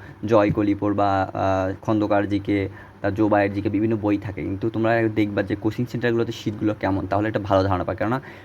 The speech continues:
সব বইয়ে তো সব কিছু আছে, আর কোচিং সেন্টারের বইগুলো কি শীটগুলো সুন্দরভাবে সাজানো গোছানো আছে, বুঝছো? তো আজকে ভিডিওটা এখানেই শেষ করা যাক।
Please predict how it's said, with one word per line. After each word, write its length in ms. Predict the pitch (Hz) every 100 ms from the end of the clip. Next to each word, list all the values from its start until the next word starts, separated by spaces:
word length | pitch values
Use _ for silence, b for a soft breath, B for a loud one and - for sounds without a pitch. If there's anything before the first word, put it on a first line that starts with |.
| -
সব 180 | - 139
বইয়ে 140 | 156 170
তো 60 |
সব 160 | - 151
কিছু 180 | 165 156
আছে, 180 | 117 95
আর 60 | 101
কোচিং 200 | 113 123
সেন্টারের 320 | 123 131 131
বইগুলো 260 | 120 123 131
কি 200 | 165 139 -
শীটগুলো 300 | 113 110 117
সুন্দরভাবে 400 | - 123 127 123
সাজানো 380 | - 98 101 98
গোছানো 320 | 95 92 90
আছে, 200 | - - - B B B - -
বুঝছো? 300 | - - - - - - - -
তো 80 | 104
আজকে 220 | 110 107
ভিডিওটা 280 | 110 107 110
এখানেই 200 | 104 110
শেষ 200 | 110 -
করা 160 | 104
যাক। 160 | 95